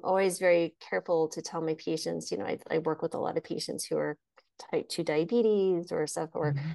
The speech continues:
Speaker 1: they'll say, "I'm anxious." And I'm like, "Instead of saying, 'I am anxious,' say, 'There is an anxious feeling within me.'" <laughs> 'Cause I think the more they identify this. So can we speak to the fear and how you deal with it? Is it, is it,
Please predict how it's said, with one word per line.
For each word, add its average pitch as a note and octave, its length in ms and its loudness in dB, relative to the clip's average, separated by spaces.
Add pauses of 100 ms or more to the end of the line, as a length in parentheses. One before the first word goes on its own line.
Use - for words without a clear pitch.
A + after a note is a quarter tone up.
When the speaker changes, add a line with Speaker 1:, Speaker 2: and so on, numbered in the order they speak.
Speaker 1:
they'll G3 100 2
say, - 180 2
"I'm G#3+ 300 4
anxious." F3+ 600 2
And E3 100 -4
I'm E3+ 40 -2
like, E3+ 260 -4
"Instead G#3+ 300 -2
of - 100 -10
saying, A#3 260 0
'I E3+ 100 2
am E3+ 320 0
anxious,' D#3+ 320 -4
say, F3 160 -2
'There E3 160 -2
is D#3+ 200 -2
an E3+ 140 -2
anxious F#3 400 -4
feeling E3 400 -2
within G3 300 4
me.'" G#3+ 220 6
<laughs> - 320 -14
'Cause D#4 100 6
I C#4 100 10
think D4 220 6
the A#3 100 8
more G3+ 260 4
they F3+ 100 4
identify D#3+ 680 0
this. F3 200 -2
So F#3+ 180 0 (420)
can D#4 100 2
we D4 80 4
speak - 360 -2 (160)
to C4+ 260 2
the F3 180 2
fear A#3+ 720 6
and E3 180 -2
how A3+ 340 0
you F#3+ 520 0 (1120)
deal G3 220 4
with A#3 160 4
it? A#3 140 6
Is E3+ 160 2
it, D#3+ 200 0
is E3 120 -6
it, - 180 -4